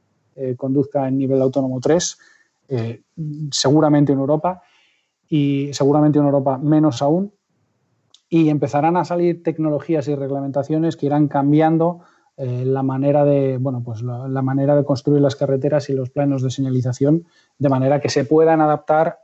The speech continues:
a coches autónomos en ciertas circunstancias. Esos vídeos a los que referí-, se refería David antes, me parece que son casi todos grabados en Phoenix, Arizona, donde tienen unas condiciones climáticas que son realmente ideales para,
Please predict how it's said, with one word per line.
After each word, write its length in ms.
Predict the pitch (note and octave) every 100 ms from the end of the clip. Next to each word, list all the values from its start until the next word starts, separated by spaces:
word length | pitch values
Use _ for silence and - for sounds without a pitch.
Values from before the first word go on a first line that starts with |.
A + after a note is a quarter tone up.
| -
a 160 | D3
coches 600 | - E3 E3 D#3+ D#3 - _ _
autónomos 920 | - D3 C#3+ F3 F3 F#3 F#3+ G#3 - _ _ _ _
en 120 | - C#3+
ciertas 380 | - D3+ D3+
circunstancias. 640 | C#3+ D3 B2 D3 C#3+ C3 A#2+ _ -
Esos 280 | E3 F#3+
vídeos 280 | F#3 G#3 E3+
a 40 | E3
los 120 | D#3
que 80 | D#3+
referí-, 540 | D3 D3 D#3 D#3 D3+
se 160 | C3 D3+
refería 380 | D3 D3 D#3
David 180 | D#3 D3+
antes, 420 | D#3+ E3+ C#3 D3+ _ _ _ _
me 60 | C#3+
parece 200 | D#3+ F#3+
que 80 | E3+
son 140 | E3
casi 300 | D#3 D3 D#3
todos 320 | F3 F3 F3
grabados 400 | D3 C#3+ D3 E3
en 280 | D#3 C#3+ B2+
Phoenix, 440 | - D#3 C3+ A#2+
Arizona, 420 | C#3 C3+ D#3 C3+ A#2 _ _ _ -
donde 180 | D3+
tienen 260 | C#3+ D#3+ F3
unas 200 | F3+ E3
condiciones 480 | E3+ D#3+ C3+ E3 D#3
climáticas 560 | D#3+ D#3 D#3+ E3+ E3+
que 80 | -
son 160 | C3 D#3
realmente 460 | D3 D3 D#3 D#3 E3
ideales 640 | D#3 C#3+ D3 D3+ B2+ A#2
para, 480 | - C#3 C3 B2+